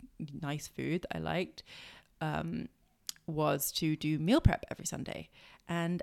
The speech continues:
I hated this. As I said before, I have a full-time job currently at the time of recording this. Um, and spending two hours on a Sunday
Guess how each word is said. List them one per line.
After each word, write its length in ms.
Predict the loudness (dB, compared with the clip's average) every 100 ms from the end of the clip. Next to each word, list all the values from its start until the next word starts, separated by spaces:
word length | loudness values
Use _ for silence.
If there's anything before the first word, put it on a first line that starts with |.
| -4
I 140 | -6
hated 640 | -6 -8 -12 -10 -10 -10 -16
this. 360 | -16 -14 -14 -12 -8
As 80 |
I 60 | -6
said 260 | -2 -2 -2
before, 300 | -4 -2 -2
I 60 |
have 180 | -4 -6
a 20 |
full-time 340 | -4 -4 -4 -4
job 320 | -2 -2 -4
currently 460 | -6 -4 -4 -4 -6
at 60 | -12
the 40 |
time 220 | -8 -8
of 60 | -8
recording 360 | -6 -4 -2 -2
this. 360 | -2 -6 -14 -16 -18 -16 -16 -4
Um, 480 | 0 2 2 2 0 -4 _ 0
and 480 | 2 4 2 0 -4 -12 _ _
spending 360 | -2 2 2 2
two 160 | 2
hours 360 | 4 4 4 2
on 140 | 0
a 80 | -2
Sunday 600 | 0 0 2 4 2 2